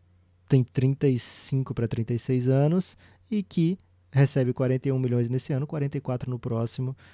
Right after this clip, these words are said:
Então, não é <laughs> barato de se ter, ainda, ainda mais numa,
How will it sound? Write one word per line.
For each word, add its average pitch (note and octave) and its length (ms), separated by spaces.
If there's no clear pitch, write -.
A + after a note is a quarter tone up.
Então, A#2+ 960
não B2 280
é B2+ 60
<laughs> - 0
barato B2 600
de B2 120
se D3 140
ter, B2+ 300
ainda, A#2+ 200
ainda A#2+ 160
mais A#2+ 240
numa, B2+ 240